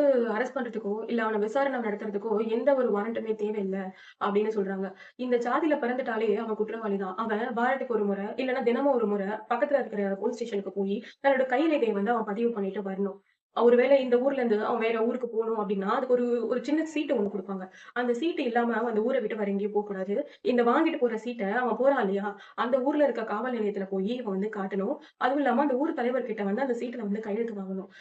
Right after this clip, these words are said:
இந்த அளவுக்கு அவங்க மேல கடுமையான சட்டங்கள்லாம் வந்து, ஆஹ், போ-, ஆஹ், கடுமையான சட்டங்கள், அந்த கடுமையான தண்டனைகளையுமே வந்து அவங்களுக்கு கொடுத்துட்டு இருந்திருக்காங்க. அவங்கள ரொம்ப ஒரு அடக்குமுறையில தான் வச்சிட்டு இருந்திருக்காங்க.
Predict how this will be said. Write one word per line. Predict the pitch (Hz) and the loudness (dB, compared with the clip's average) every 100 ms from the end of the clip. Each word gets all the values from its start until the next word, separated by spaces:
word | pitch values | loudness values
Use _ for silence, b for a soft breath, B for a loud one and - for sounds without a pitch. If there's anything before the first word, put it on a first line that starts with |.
| B | B
இந்த | 269 294 | 0 2
அளவுக்கு | 294 294 311 | 2 2 0
அவங்க | 254 | 0
மேல | 214 240 | 0 -2
கடுமையான | 240 214 254 247 247 | -2 -2 -2 -2 -4
சட்டங்கள்லாம் | 240 202 233 233 208 214 | -6 -6 -6 -2 -2 0
வந்து, | 196 190 233 220 196 - b _ - | -2 -2 -2 -2 -4 -6 b _ -4
ஆஹ், | 202 196 190 | -2 -2 -4
போ-, | - - - - | -4 -4 -6 -8
ஆஹ், | 220 202 202 | -4 -2 -2
கடுமையான | 220 233 254 | -2 0 0
சட்டங்கள், | 214 202 247 254 | -2 -4 -4 -4
அந்த | 254 214 | -2 -2
கடுமையான | 196 220 233 247 | -2 0 0 0
தண்டனைகளையுமே | 196 208 254 254 233 220 240 | 0 0 0 0 -2 -2 0
வந்து | 233 208 | 0 -2
அவங்களுக்கு | 220 202 190 196 | -2 -2 -2 -4
கொடுத்துட்டு | 208 208 214 | -4 -6 -6
இருந்திருக்காங்க. | 190 185 190 233 | -8 -8 -6 -2
அவங்கள | 302 269 | 0 2
ரொம்ப | 262 302 330 | 2 2 6
ஒரு | 269 233 233 B - | 4 4 -2 B -6
அடக்குமுறையில | 233 277 294 254 214 202 | 0 2 2 0 0 0
தான் | 226 233 208 | 0 -2 -2
வச்சிட்டு | 196 202 208 | -4 -6 -10
இருந்திருக்காங்க. | 190 190 202 196 | -10 -10 -12 -14